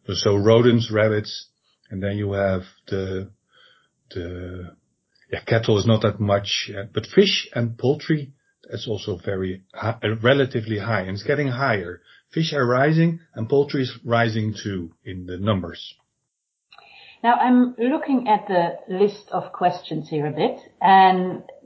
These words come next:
Speaker 2: there's one question that, um, I would like to ask you now, and that is, how can we collaborate on animal welfare as vets to improve both their physical and mental well-being?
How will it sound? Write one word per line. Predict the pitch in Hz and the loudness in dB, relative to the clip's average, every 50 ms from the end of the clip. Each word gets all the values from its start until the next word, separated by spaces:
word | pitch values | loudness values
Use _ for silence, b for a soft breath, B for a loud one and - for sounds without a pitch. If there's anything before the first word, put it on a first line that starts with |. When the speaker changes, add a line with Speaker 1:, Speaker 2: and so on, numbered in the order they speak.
| - - - - - | -20 -20 -20 -12 -4
Speaker 2:
there's | 165 214 214 202 - | 0 0 0 0 2
one | 226 277 285 277 277 | 2 4 4 4 2
question | - 214 185 175 - - - - 185 165 165 160 | 2 0 0 0 0 -4 -6 -4 -4 -2 -2 2
that, | 180 - - - - - - _ _ _ _ _ _ _ _ _ _ _ _ - | 2 2 2 2 -2 -12 -20 _ _ _ _ _ _ _ _ _ _ _ _ -6
um, | - 170 165 156 151 156 156 147 139 - | -2 0 2 2 2 2 0 -2 0 2
I | 175 | 2
would | 175 175 180 | 2 2 2
like | 180 180 180 180 180 - | 4 4 4 2 0 -4
to | - 185 | -6 -4
ask | 180 185 185 185 - - - | 0 0 0 -2 -4 -10 -10
you | 160 160 | -6 -4
now, | 156 147 151 | -2 0 2
and | 180 185 180 | 2 2 2
that | 190 190 190 | 2 0 0
is, | 185 170 - - - - - | -2 -8 -10 -14 -10 0 4
how | 202 240 285 - 285 | 6 6 6 4 2
can | - 262 | -2 -2
we | 240 233 240 | -2 -2 -6
collaborate | - 214 196 208 220 214 196 175 165 160 156 151 151 156 | -6 -2 0 0 0 0 -2 -4 -2 -2 -2 -4 -6 -8
on | 156 | -6
animal | - 170 175 170 170 165 156 | -6 -4 -4 -4 -4 -4 0
welfare | 160 170 175 175 170 - 180 170 | 2 2 2 2 0 -4 -4 -4
as | 151 156 147 - 151 | -4 -4 -6 -6 -2
vets | 151 160 156 - - - _ - | -2 -2 -2 -2 -8 -16 _ -10
to | - | -8
improve | 160 160 160 - - 175 156 127 - - | -8 -8 -8 -8 -6 -6 -6 -6 -2 2
both | 196 190 196 190 196 - | 2 4 4 2 0 -4
their | 185 175 - | -6 -8 -6
physical | - 190 175 175 185 180 - 180 160 | -6 -8 -6 -6 -8 -8 -6 -4 -2
and | 151 160 160 | -2 -2 -2
mental | 160 160 170 160 - 156 | 0 -2 -2 -2 -6 -6
well-being? | 143 151 143 147 135 - 160 156 139 - - 247 - - | -4 -4 -4 -4 -4 -8 -8 -8 -8 -10 -10 -14 -18 -20